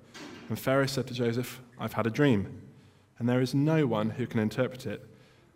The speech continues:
I have heard it said of you that when you hear a dream, you can interpret it." And Joseph answered Pharaoh, "It is not in me. God will give Pharaoh a favourable answer."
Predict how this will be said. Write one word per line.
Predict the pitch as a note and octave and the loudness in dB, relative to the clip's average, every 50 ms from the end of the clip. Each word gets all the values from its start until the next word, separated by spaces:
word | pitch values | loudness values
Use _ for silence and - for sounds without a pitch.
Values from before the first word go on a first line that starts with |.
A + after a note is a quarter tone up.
| _ _ - | _ _ -2
I | A2+ | -2
have | A2 G#2+ - | -2 0 2
heard | - C#3 C#3+ D#3+ | 4 4 4 4
it | C#3 | 2
said | C3+ - D#3 D3 | 2 2 2 2
of | D3+ C#3+ | 4 4
you | B2+ A2+ G#2+ G#2+ | 4 6 6 4
that | G#2+ A#2 - | 4 2 0
when | B2 A#2 A#2 A#2 | 2 4 4 6
you | B2+ E3 A3 | 6 4 4
hear | A3 F3+ C3+ A#2 | 4 4 4 4
a | A2 | 4
dream, | G#2+ A2 G#2 G#2 G#2 A2 A#2+ - - - - | 2 0 -2 -2 0 -2 -2 -4 -8 -12 -6
you | - B2+ C3 | -4 -2 -2
can | B2+ - A2+ | 0 0 0
interpret | G#2+ G#2+ - - A#2+ A2 - A#2 - - | 0 0 0 -2 -4 -4 -6 -10 -10 -10
it." | - - - - - - - - - - - - - - - - | -10 -12 -12 -16 -20 -18 -16 -16 -16 -16 -18 -20 -20 -20 -14 -10
And | - G2+ | -8 -4
Joseph | - B2+ B2+ B2 A#2+ B2 B2 A#2+ | 0 2 2 2 0 -2 -2 -2
answered | B2 C3 A#2+ B2 - - | 0 0 0 -2 -6 -8
Pharaoh, | - - A2 G#2 G#2 G2 G2 G#2 A2 - - - - _ _ _ _ _ _ _ _ | -4 -2 -2 0 0 -2 -2 -4 -8 -12 -16 -20 -20 _ _ _ _ _ _ _ _
"It | - A#2+ A#2+ | -2 -2 0
is | A#2 A#2 | 2 4
not | C#3+ D#3 E3+ E3 D#3 | 4 4 4 4 2
in | D#3+ D3+ D3 C#3+ | 2 4 6 6
me. | D3 B2+ G#2+ F#2+ F#2+ - - - - - - - - - - - - _ _ _ _ _ _ - | 6 6 6 2 -2 -6 -10 -12 -18 -20 -20 -20 -20 -20 -20 -20 -20 _ _ _ _ _ _ 0
God | - C#3 A#2+ A2 G2+ G2+ - - | 2 2 2 2 0 -4 -8 -8
will | A2 | -8
give | G2+ - A2 G#2 | -4 -4 -4 -4
Pharaoh | - - A#2+ A2 G#2 G2+ G2+ G#2 | -2 0 0 0 0 0 -4 -6
a | - | -8
favourable | - - A2 G#2 G#2 G#2 G2+ G#2 G2+ | -4 -2 -2 -2 -2 -2 -4 -4 -4
answer." | G2+ G#2+ G#2 F#2+ - - G#2 G2+ | -4 -4 -6 -6 -8 -12 -12 -14